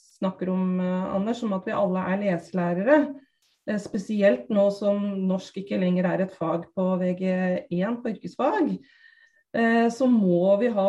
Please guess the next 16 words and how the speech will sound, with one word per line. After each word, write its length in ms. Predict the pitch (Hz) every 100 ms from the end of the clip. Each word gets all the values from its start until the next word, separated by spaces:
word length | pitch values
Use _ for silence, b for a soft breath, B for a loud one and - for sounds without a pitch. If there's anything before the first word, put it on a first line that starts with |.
| 202
fokus 400 | 202 190 214 -
på 80 | 247
det, 100 | 285 320 254
men 240 | 220 233 226 _
det 460 | 190 - 226 226 240
kjenner 240 | 208 180 180
jeg 100 | 165
er 220 | 156 175
et 260 | 175 - 190
litt 640 | 170 175 - _ _ 190 190
langt, 400 | 170 180 - _ -
eh, 640 | 190 185 190 190 190 190 190
lerret 400 | 185 165 165 -
å, 720 | 185 185 185 185 185 185 185
å 400 | _ _ - 196
bleke. 640 | 202 185 - 285 311 294